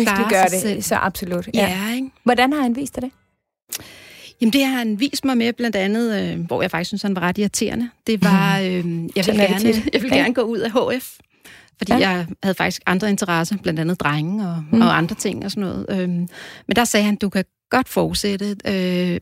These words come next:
Speaker 1: man skal have en uddannelse." Og jeg var rimelig sur, og jeg lå og hylede og skreg og var rigtig
Speaker 2: Ja.
Speaker 1: umulig. Men jeg er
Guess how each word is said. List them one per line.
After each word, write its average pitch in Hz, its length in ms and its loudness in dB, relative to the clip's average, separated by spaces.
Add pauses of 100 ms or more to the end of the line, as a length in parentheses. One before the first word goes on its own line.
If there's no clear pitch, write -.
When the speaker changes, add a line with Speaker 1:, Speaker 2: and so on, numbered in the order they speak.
Speaker 1:
man 196 100 4
skal 196 140 0
have 202 100 4
en 208 80 4
uddannelse." 180 560 -2 (480)
Og 165 80 2
jeg 165 120 4
var 160 160 0
rimelig 202 260 2
sur, 185 240 0
og 175 80 2
jeg 151 300 0
lå 160 160 0
og 190 80 2
hylede 190 300 0
og 175 60 -2
skreg 170 400 -2
og 175 80 -2 (180)
var 175 180 0
rigtig 165 240 0
Speaker 2:
Ja. 214 60 4
Speaker 1:
umulig. 202 340 0 (560)
Men 208 340 4 (300)
jeg 208 120 2
er - 40 0